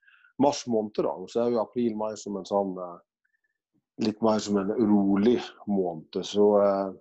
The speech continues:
det er jo bare en liten veke igjen da, så er vi jo ferdig med mars igjen da. Så da, da kan en på en måte liksom, eh,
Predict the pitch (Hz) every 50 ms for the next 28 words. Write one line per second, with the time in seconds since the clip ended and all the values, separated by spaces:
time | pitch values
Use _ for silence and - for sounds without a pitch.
0 | _ _ _ _ _ 104 104 113 123 127 110 110 107 117 117 117 117 113 113 107
1 | - 120 113 113 104 98 - - 117 120 120 117 98 85 82 - - 110 110 113
2 | 104 101 - 98 92 101 127 135 117 92 - - - - 90 80 76 76 95 98
3 | - - 101 95 107 110 110 104 98 90 - _ _ _ - 147 120 - 113 117
4 | - 110 110 113 107 104 101 104 101 101 98 98 95 - 101 104 101 - - -
5 | 101 95 95 92 92 90 87 82